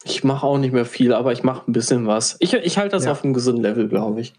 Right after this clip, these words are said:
Speaker 2: Sehr
Speaker 1: Okay,
Speaker 2: gut.
Speaker 1: ja, dann, äh, das ist eine Frage von, von mich.
Speaker 2: Von, von mich an dich.
Speaker 1: Mhm.
Speaker 2: Ähm, Sporkes Original.
Speaker 1: Mm.
Speaker 2: Wann gibt es die Braupackung zu euren Just Fuse It Bier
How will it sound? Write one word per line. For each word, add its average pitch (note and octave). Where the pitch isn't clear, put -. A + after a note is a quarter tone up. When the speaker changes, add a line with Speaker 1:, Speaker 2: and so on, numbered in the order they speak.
Speaker 2:
Sehr -
Speaker 1:
Okay, D3
Speaker 2:
gut. A#2+
Speaker 1:
ja, E3
dann, E3+
äh, D3+
das C#3+
ist -
eine D3
Frage C#3
von, C3+
von C3
mich. B2
Speaker 2:
Von, -
von F3+
mich F#3+
an D#3
dich. G#3
Speaker 1:
Mhm. D3+
Speaker 2:
Ähm, D#3+
Sporkes A#3
Original. E3
Speaker 1:
Mm. C#4
Speaker 2:
Wann A#3
gibt C4
es A#3+
die G3+
Braupackung A#3+
zu F#3+
euren E3+
Just -
Fuse C4
It -
Bier G3